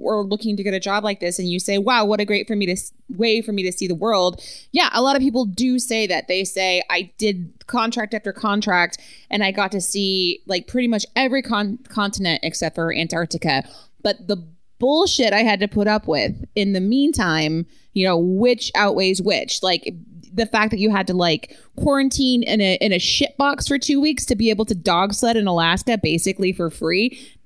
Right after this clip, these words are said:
which, which is heavier for you? You know what I mean? What better memory are you gonna <laughs> have? Here's my thing, and I, I, uh, it's like, imagine I'm a newbie and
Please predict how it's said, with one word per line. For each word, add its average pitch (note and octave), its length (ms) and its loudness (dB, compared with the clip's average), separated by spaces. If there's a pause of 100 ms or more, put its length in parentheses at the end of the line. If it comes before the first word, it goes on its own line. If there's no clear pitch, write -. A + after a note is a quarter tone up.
(120)
which, G3+ 500 0
which A#3 300 2
is B3 160 2
heavier A3 500 0 (100)
for F#3 120 -2
you? C#3+ 360 -4
You G#3 160 -2
know A#3 140 2
what A#3 80 2
I A#3 80 0
mean? A#3+ 220 2
What G#3+ 240 -2
better A#3+ 240 2
memory G3+ 360 0
are E3+ 40 0
you E3 140 0
gonna F3+ 320 0
<laughs> - 40 -18
have? C3+ 260 -6
Here's E4 280 -2
my B3+ 160 0
thing, F3 380 -6
and F3+ 140 -2
I, E3+ 80 0 (280)
I, E3 40 -4
uh, E3 240 0 (380)
it's - 140 -6
like, A3 180 -2
imagine C4 460 0
I'm A#3 200 -2
a A#3 40 0
newbie F#3+ 640 -2 (920)
and F3+ 560 0